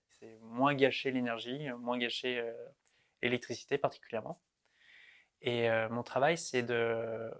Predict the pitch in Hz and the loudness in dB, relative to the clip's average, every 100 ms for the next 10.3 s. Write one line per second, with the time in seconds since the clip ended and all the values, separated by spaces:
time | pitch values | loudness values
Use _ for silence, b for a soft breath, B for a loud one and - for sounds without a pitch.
0 | - 120 139 139 - 156 151 - 156 147 | -2 4 4 4 -2 2 0 6 6 6
1 | 185 _ _ _ 127 123 123 123 147 127 | 0 _ _ _ 2 4 4 2 0 -2
2 | - 139 170 - _ _ _ _ _ 127 | 2 2 0 -8 _ _ _ _ _ 0
3 | 120 123 117 113 117 135 143 131 151 135 | 4 4 2 0 2 4 6 6 6 4
4 | 117 127 120 - 139 147 123 113 - 113 | 2 -2 -2 -2 -4 0 0 -2 -4 -2
5 | 113 113 110 110 - 113 110 110 104 104 | -2 -2 -4 -4 -8 -8 -6 -8 -8 -10
6 | 113 - _ - 113 110 120 135 143 147 | -12 -16 _ -4 -2 0 4 4 4 0
7 | - 120 - 131 131 123 117 113 110 110 | -2 -6 2 2 4 -2 -6 -10 -12 -14
8 | _ _ _ _ b b b b b 120 | _ _ _ _ b b b b b 0
9 | 120 160 156 - 165 147 135 139 139 - | 8 10 10 8 8 8 8 8 8 4
10 | - 113 | 2 2